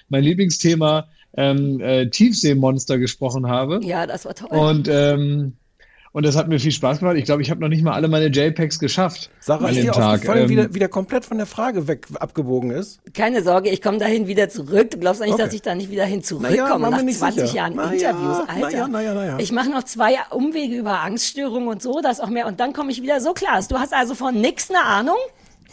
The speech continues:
Speaker 1: Ja, genau. Und das liegt daran, dass ich bestimmte, äh, Dinge, äh, auch blöderweise so vor, ich weiß nicht, vor, ähm,
Speaker 2: Zwanzig?
Speaker 1: zwanzig Systemaktualisierungen,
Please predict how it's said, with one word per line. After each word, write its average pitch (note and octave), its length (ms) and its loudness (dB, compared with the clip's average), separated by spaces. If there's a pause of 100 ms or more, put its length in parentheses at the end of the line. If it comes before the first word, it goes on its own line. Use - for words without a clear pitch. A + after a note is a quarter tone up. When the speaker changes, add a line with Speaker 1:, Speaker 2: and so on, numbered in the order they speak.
(680)
Speaker 1:
Ja, C3+ 100 6
genau. F3+ 260 6
Und C3+ 60 0
das C3 140 0
liegt D3+ 220 -2
daran, E3 340 2
dass D#3+ 160 -2
ich D#3+ 220 -4
bestimmte, F#3 400 -2 (260)
äh, C#3+ 60 -2
Dinge, F#3 460 2 (400)
äh, - 140 -16 (220)
auch C3+ 300 -4
blöderweise D3+ 1400 0 (340)
so C#3+ 220 -2
vor, D3+ 720 -2 (380)
ich A#2+ 200 -6
weiß D#3 260 0
nicht, C#3+ 280 -2
vor, C#3+ 720 0
ähm, C3+ 400 -4
Speaker 2:
Zwanzig? E3+ 500 -6 (340)
Speaker 1:
zwanzig F#3+ 540 -2
Systemaktualisierungen, D3+ 1700 -2